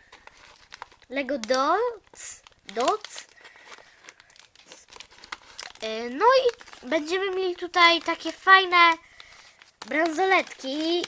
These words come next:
i ramki, jakieś na przybory. No i właśnie wybrałem sobie coś chyba najbardziej lekre-, reklamowanego.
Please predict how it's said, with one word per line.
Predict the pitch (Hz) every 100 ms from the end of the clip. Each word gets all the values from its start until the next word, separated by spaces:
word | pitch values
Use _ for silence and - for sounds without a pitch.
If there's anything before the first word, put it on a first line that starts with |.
| -
i | 285 294 285 277 233 - - - - - - - - - - - - - 226
ramki, | 269 339 339 - 320 330 330 339 - - - - - - -
jakieś | 214 233 240 -
na | 240
przybory. | 220 - 247 240 349 370 359 349 339 320 320 - -
No | 285
i | 427
właśnie | 403 403 392 359
wybrałem | 320 370 370
sobie | 349 339 320
coś | 311 311 - - - -
chyba | - 311 381
najbardziej | 349 330 269 359 330 294 302
lekre-, | 311 - 302 277 - 240 262
reklamowanego. | 302 - 285 294 285 294 277 277 277 202 233 427